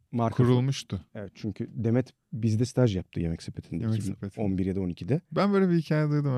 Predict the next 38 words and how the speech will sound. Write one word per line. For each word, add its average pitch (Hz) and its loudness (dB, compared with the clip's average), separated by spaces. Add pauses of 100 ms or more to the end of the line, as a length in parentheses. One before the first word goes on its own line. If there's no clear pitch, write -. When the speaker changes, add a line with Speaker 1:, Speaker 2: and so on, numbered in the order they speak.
Speaker 2:
evet. 98 0 (120)
Speaker 1:
Evet. 95 -4 (440)
Ya 131 6
biz 131 8
de 151 12
orada 127 8
işte - 0
iyi, 160 -2
yani 107 -2
işte - -18
Yemek 104 -2
Sepeti'nin 104 -4
hakikaten, 98 -4 (520)
e, 95 -10
belli 107 4
başlı 104 -2
oyunculardan 101 0
biri 110 4
olduğu 101 2
andan 98 0
bahsediyoruz. 156 -4
Cia 127 6
yatırıma 107 4
geldiğinde 101 4
biz 127 6
zaten 127 4 (540)
Rusya'ya 117 4
girmiştik, 92 -2 (100)
Emirates'e 107 4
girmiştik, 90 -2 (380)
e, 95 -6
Arap 95 0
Emirlikleri'ne 92 2 (420)
ve 139 12
büyüyorduk. 107 10 (240)
Speaker 2:
Bir 95 -12
dakika. - -8 (380)
Arada 110 2